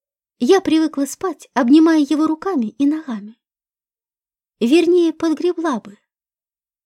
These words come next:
Однако своенравное одеяло вполне ощутимо дернулось из рук и уползло на другую половину кровати. Не знала бы, что сплю одна в номере,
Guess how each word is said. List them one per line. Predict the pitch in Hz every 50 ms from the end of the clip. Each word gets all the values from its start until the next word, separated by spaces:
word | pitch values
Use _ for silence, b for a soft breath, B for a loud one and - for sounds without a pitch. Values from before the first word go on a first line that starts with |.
| _ _
Однако | - 277 226 240 277 320 339 320 - 320 294
своенравное | - - 247 302 311 285 302 294 320 330 285 262 254 254 233 -
одеяло | 240 247 - - 233 226 - 302 311 320 262 208 190 208 _ _ _ _ _ _
вполне | _ _ _ 269 285 302 285 294 320 320
ощутимо | - - 294 262 - - 277 269 - - - 330 311 254 240
дернулось | 214 185 180 254 320 349 311 254 226 202 226 214 - - -
из | - 220 202 208
рук | 277 320 320 - _ _ _ _ _ _ _ _ _
и | 262 277 269 -
уползло | - 277 269 - 277 277 285 240 220 247 269 311 330
на | 302 285 302
другую | 262 302 302 294 - 330 311 277 226
половину | - - 233 254 269 254 285 254 262 254
кровати. | - 262 277 277 285 254 233 - - - 240 277 _ _ _ _ _ _ _ _ _ _ _ _ _ _ _ _ _ _ _ _ _ _ _ _ _ _ _ _
Не | 247 277 302 339 320
знала | 294 349 403 415 349 269
бы, | 196 233 262
что | - - 294 302
сплю | 285 - - - 277 330 - - -
одна | 269 254 226 247 269 339 339
в | 262 233
номере, | 240 294 359 359 254 208 - -